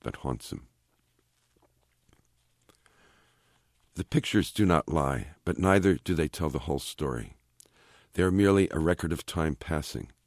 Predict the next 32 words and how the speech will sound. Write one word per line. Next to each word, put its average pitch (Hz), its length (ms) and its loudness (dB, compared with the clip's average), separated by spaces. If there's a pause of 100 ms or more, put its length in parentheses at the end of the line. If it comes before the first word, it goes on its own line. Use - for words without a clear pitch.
(100)
the 76 140 -4
outward - 400 -2
evidence. 73 640 -8 (760)
The 95 100 4
old 98 180 8
man's 95 340 2
age, 110 240 4
for - 140 -2
example, 65 440 -4
is 62 120 -6
difficult 85 460 -2
to - 60 -8
determine 71 540 0
from 76 200 -6
the 76 60 -2
slightly 87 460 -2
out-of-focus 80 680 -2
black 73 280 -6
and 71 100 -4
white 67 220 -2
images. - 640 -8 (680)
The 85 80 0
only 139 220 8
fact 98 420 4
that - 120 -4
can 73 120 -8
be 82 100 -4
set 104 300 0
down 80 240 2
with 71 140 -2
any 101 160 2
certainty 60 640 -6